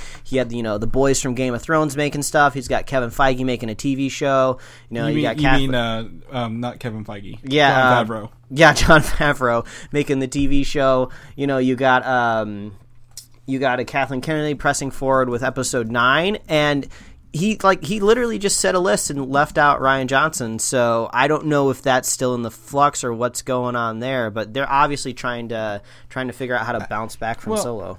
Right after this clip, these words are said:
Speaker 2: as, as of September first, he is still making that trilogy. Like, that, that was confirmed that he is still making it. So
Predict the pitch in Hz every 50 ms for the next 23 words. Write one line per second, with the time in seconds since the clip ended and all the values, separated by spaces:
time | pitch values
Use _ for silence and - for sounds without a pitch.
0 | - - 190 196 220 233 208 175 - 180 175 190 196 185 185 202 180 156 - 190
1 | 151 - - 160 156 139 127 - 160 135 123 - - 147 135 131 - 143 123 117
2 | 117 113 107 123 113 107 85 - - 107 95 90 - - - - - - 127 120
3 | 113 107 - 123 127 135 143 147 143 143 143 151 - 151 143 131 123 - - 131
4 | 117 107 - - 123 117 110 110 107 107 107 107 - - - - - - 139 127
5 | 127 131 123 117 - 127 110 107 104 107 - - 107 - - - - - - -
6 | 127 120 117 117 113